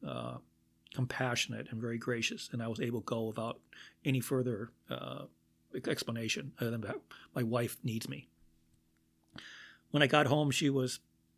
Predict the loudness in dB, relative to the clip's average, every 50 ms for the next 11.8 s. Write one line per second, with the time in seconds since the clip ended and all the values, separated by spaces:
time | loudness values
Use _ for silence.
0 | _ _ 2 4 4 4 4 2 4 4 4 4 4 2 0 -2 -2 -2 -2 0
1 | 0 0 -2 -4 -8 -12 _ _ -4 0 2 2 4 4 2 0 0 -2 -4 -8
2 | -12 _ _ _ _ _ _ _ _ _ _ _ _ _ _ _ _ _ _ _
3 | _ _ _ _ _ _ _ _ _ _ _ _ _ _ _ _ _ 4 6 6
4 | 8 8 8 6 6 6 6 6 6 6 4 4 6 6 8 8 6 6 4 0
5 | 0 -2 -4 -6 -8 -10 -14 -16 -18 -20 _ _ _ _ _ _ 4 6 8 8
6 | 6 6 4 2 2 4 4 4 6 4 4 2 0 -2 -4 -4 -6 -6 -6 -6
7 | -8 -8 -10 -10 -10 -12 -12 -16 -18 -20 -20 _ _ _ _ _ _ _ _ _
8 | _ -20 -20 _ _ _ _ _ _ _ _ _ _ _ -6 -2 0 0 2 2
9 | 0 -2 -2 -2 2 4 6 6 6 8 8 8 8 8 8 6 6 6 6 6
10 | 4 4 2 0 -2 -6 -6 -4 0 0 0 0 0 0 -2 -2 -4 -8 _ -12
11 | -10 -6 -4 -4 -4 -4 -2 -2 -4 -2 -2 -2 -4 -4 -4 -6